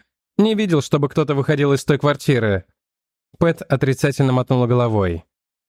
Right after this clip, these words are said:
«Мы ушли раньше, около семи часов».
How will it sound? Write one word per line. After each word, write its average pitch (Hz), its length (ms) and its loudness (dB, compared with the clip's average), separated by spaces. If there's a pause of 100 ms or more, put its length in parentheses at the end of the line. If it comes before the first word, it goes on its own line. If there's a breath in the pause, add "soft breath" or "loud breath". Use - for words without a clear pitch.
(560)
«Мы 208 200 4
ушли 196 280 0
раньше, 185 600 0 (340 soft breath)
около 202 320 0
семи 208 300 0
часов». 208 600 -2